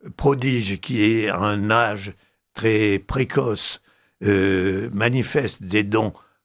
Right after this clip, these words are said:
prodigieux que l'on méprise jusque-là dans l'enfance, euh, vont être, euh, admirés, présentés, reçus dans les cours, écoutés,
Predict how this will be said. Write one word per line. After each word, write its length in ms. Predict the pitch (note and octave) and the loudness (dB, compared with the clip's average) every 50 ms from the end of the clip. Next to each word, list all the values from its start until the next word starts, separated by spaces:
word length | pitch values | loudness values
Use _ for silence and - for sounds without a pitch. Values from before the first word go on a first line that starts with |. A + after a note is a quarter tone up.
| _ _ - | _ _ -4
prodigieux 840 | - A2 B2 A#2+ G#2 G#2+ A2 G#2 F#2+ G#2+ B2+ D#3+ G3+ A3+ A#3+ B3+ - - _ _ _ _ _ _ | 0 2 2 2 2 -2 -4 -2 -2 0 0 0 2 2 2 0 -2 -6 _ _ _ _ _ _
que 80 | - A2+ | 0 0
l'on 180 | A2+ G#2+ G#2+ | 2 2 2
méprise 640 | G#2 G#2+ G#2 G2 - - A#2 A2+ G#2 F#2 E2 F#2+ F2 | 2 2 0 -2 0 0 2 2 2 2 2 0 -2
jusque-là 560 | D#2+ F2 G2 F#2 - - - G#2+ G2+ G#2+ G2+ | -2 -4 -6 -8 -8 -6 -4 0 2 2 0
dans 160 | F2 F2 F2+ | 0 -2 -4
l'enfance, 680 | F#2 F2+ F#2+ F#2+ - - - B3 C4+ A3+ - - - _ _ _ _ _ _ _ _ _ - | -4 -4 -4 -6 -6 -6 -4 -2 -2 -2 -4 -6 -18 _ _ _ _ _ _ _ _ _ -2
euh, 500 | A2 G#2+ G#2+ G#2+ G#2+ G#2+ G#2+ G#2 A2 B2 D3+ - _ _ _ _ _ _ _ _ _ _ _ _ | 0 0 2 2 2 0 0 -2 -4 -6 -10 -14 _ _ _ _ _ _ _ _ _ _ _ _
vont 420 | - - A#2+ C3 C3+ C3+ C3 - - | -4 -2 0 0 2 0 0 -2 -2
être, 420 | - G#2 A2+ A#2+ A#2+ - - F2 | -2 0 0 0 -2 -6 -6 -2
euh, 220 | F#2 F#2+ G2 F2+ F2 | -2 0 0 0 0
admirés, 760 | F2 F2+ F2 F2 G#2 G#2 G2 E2+ F2+ G2+ A2 A#2 A2+ A2 A2+ | -2 -2 -4 -4 -2 0 0 0 0 0 2 2 2 2 0
présentés, 920 | A2+ - - G2 G2 E2 F2+ F#2+ G2 F#2 - - B2 B2 A#2 A#2 A#2 A2 G#2 | -2 -4 -6 -6 -4 -4 -4 -6 -8 -8 -6 -2 0 2 2 4 2 0 -2
reçus 480 | G2 G#2 G2+ G2 - - C3 A#2 F#2 - - _ _ _ _ _ | -2 -4 -6 -6 -6 -8 -8 -8 -8 -10 -12 _ _ _ _ _
dans 280 | - F2+ E2 F#2+ F2+ G2 | -8 -4 -2 -2 0 0
les 160 | G2 G2 F#2 | 0 0 -2
cours, 540 | - _ - B2+ A#2 A#2 A#2 A#2 G#2+ F#2+ A2+ | -2 _ -6 -4 0 0 2 2 2 0 -2
écoutés, 1120 | A#2+ G#2+ F#2 - - - A2 - _ _ - B2 A#2+ A#2 A#2 A#2 A#2 A#2+ A#2 A#2+ B2 | -2 -2 -4 -4 -6 -14 -16 -16 _ _ 0 2 4 4 4 4 2 2 0 -2 -2